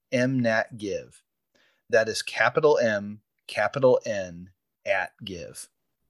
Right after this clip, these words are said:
Hey everyone, thanks for listening to this episode of the E T C. Huge thanks to Andrea for joining us to share her insights about how we can prepare, teach, and talk about controversial issues.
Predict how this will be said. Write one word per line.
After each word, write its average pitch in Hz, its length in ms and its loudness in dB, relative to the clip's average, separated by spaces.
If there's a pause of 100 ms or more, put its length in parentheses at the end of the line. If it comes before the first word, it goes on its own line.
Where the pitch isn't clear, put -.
(280)
Hey 143 180 8
everyone, 82 560 2 (320)
thanks 135 360 2
for 110 180 2
listening 95 500 -2
to - 160 -6
this 90 220 -4
episode 87 500 -4
of 80 140 -10
the 90 180 -10
E 90 40 -6
T - 200 -10
C. - 440 -8 (600)
Huge 180 420 -2
thanks 101 380 -4
to - 140 -8
Andrea 95 440 -4
for - 200 -6
joining 110 440 0
us - 260 -10
to - 140 -4
share 147 280 4
her 147 220 2
insights 131 600 -2
about 95 280 0
how 107 160 -2
we 104 140 -2
can 98 240 -4
prepare, 104 640 -2 (200)
teach, - 440 -6 (460)
and 113 180 0
talk 143 420 2
about 92 300 0
controversial 95 800 -6
issues. - 540 -8